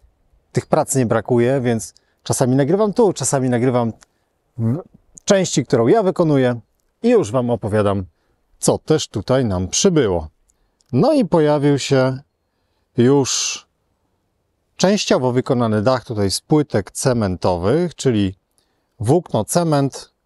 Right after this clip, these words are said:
Cembrit to jest, e, diamond czy diamond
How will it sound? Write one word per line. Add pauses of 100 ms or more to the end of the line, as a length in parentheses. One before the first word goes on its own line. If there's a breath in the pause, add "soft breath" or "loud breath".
Cembrit
to
jest,
e, (680)
diamond
czy
diamond